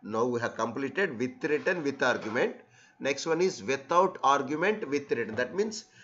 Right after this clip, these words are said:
a function which does not receive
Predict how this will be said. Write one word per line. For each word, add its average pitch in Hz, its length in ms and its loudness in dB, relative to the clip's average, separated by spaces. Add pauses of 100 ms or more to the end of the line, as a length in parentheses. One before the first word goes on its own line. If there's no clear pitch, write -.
(160)
a 120 80 0
function 139 840 0 (320)
which 151 440 0
does 120 260 0
not 175 400 6
receive 185 600 4